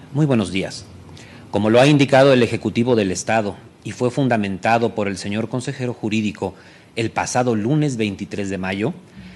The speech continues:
las áreas comunes del Paseo de San Francisco, donde el gobierno del Estado participa en representación de todas y todos los poblanos, fueron reaperturadas siguiendo las siguientes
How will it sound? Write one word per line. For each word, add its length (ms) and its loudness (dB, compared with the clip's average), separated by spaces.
las 260 2
áreas 420 2
comunes 520 2
del 160 -2
Paseo 340 0
de 80 0
San 220 -4
Francisco, 680 -4
donde 400 -4
el 100 -6
gobierno 540 0
del 160 -2
Estado 440 -2
participa 840 -4
en 80 -4
representación 840 -6
de 100 -6
todas 480 -4
y 80 -8
todos 380 -4
los 120 -8
poblanos, 560 -10
fueron 340 4
reaperturadas 1120 0
siguiendo 680 0
las 180 -2
siguientes 680 -6